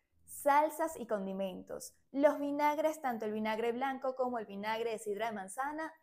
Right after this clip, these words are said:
con la madre, son opciones que puedes utilizar para hacer vinagretas con aceite de oliva y quedan deliciosas. Pero debes tener en cuenta,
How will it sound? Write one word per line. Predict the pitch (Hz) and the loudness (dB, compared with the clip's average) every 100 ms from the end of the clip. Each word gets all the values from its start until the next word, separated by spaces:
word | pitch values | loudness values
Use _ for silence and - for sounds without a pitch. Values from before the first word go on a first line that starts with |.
| _ | _
con | - 269 311 | 0 0 0
la | 311 | -4
madre, | 262 208 196 254 - | 0 2 4 2 0
son | - - - 302 330 | -10 -6 2 2 2
opciones | 269 - 233 269 | -6 -8 -10 -10
que | 214 | -10
puedes | 220 220 | -6 -4
utilizar | 254 220 190 - 247 | -6 -8 -8 -4 -4
para | 254 202 | -4 -8
hacer | 196 202 | -8 -8
vinagretas | 247 226 196 214 262 294 | -8 -6 -4 -2 -2 -4
con | - 226 | -6 -8
aceite | 190 - 226 220 | -8 -6 -8 -4
de | 202 | -4
oliva | 196 254 339 277 | -4 -4 -4 -4
y | 220 | -6
quedan | 208 220 | -8 -6
deliciosas. | 214 185 180 180 165 - - - _ _ _ _ - | -6 -6 -8 -6 -6 -8 -18 -20 _ _ _ _ 2
Pero | 262 | 8
debes | 302 339 - | 10 8 2
tener | 302 262 | -6 -6
en | 269 | -2
cuenta, | 262 226 196 190 214 | 0 0 -2 -4 -4